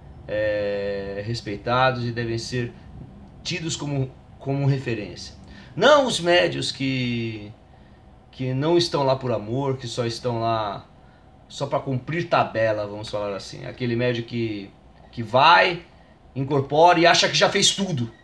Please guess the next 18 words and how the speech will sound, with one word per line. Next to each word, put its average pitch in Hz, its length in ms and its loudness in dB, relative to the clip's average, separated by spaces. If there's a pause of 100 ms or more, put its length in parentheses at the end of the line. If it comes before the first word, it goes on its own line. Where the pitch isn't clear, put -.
(320)
pela 113 180 0
casa, - 380 -8 (500)
né? - 120 -18 (880)
Esses 113 260 -10
médios 117 320 -2
não. 92 180 -12
Então, 151 400 0
quando - 200 -6
você - 180 -4
estiver 151 220 -2
entrando 131 280 -2
num 123 120 -4
terreiro, 117 480 -2 (640)
tenha 139 180 0
como 135 200 -4
referência 120 580 -2
o 101 80 -4
alto. 107 400 -2